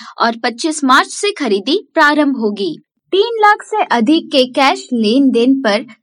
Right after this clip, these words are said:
लग सकती है रोक। खबर है नई दिल्ली से। काले धन पर नकेल के लिए गठित किए गए विशेष जांच दल ने सरकार के पास नई सिफारिशें की है। इन सिफारिशों में से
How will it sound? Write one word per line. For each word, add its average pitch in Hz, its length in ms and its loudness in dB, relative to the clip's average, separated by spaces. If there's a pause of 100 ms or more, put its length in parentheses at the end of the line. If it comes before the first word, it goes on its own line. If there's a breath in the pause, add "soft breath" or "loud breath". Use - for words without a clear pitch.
(100)
लग 285 240 2
सकती 294 500 -2
है 403 160 0
रोक। 226 460 -4 (460)
खबर 285 320 2
है 403 100 -2
नई 381 160 -6
दिल्ली 240 360 0
से। 185 320 -4 (340)
काले 233 300 2
धन 294 260 0
पर 277 240 0 (300)
नकेल 277 380 0
के 392 160 -2
लिए 311 200 0
गठित 233 520 -2
किए 294 220 -2
गए 262 220 0 (260)
विशेष 285 420 0 (120)
जांच 277 420 2
दल 233 220 0
ने 247 260 2 (220)
सरकार 277 460 0
के 415 160 -4
पास 349 340 0
नई 269 240 2
सिफारिशें 254 720 -2
की 226 300 -2
है। 190 200 -2 (360 loud breath)
इन 262 120 4
सिफारिशों 302 720 0
में 262 180 0
से 220 280 0